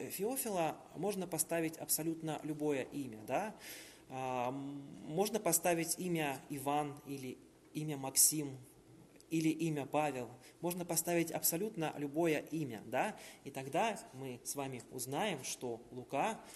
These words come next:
хочет, чтобы и мы были наставлены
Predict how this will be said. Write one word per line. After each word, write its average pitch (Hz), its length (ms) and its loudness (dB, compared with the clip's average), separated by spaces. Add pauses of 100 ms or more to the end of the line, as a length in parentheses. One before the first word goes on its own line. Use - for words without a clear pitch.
(240)
хочет, 185 380 -4
чтобы 147 300 0
и 143 160 -2
мы 147 260 -2 (100)
были 123 360 -4 (200)
наставлены 160 680 0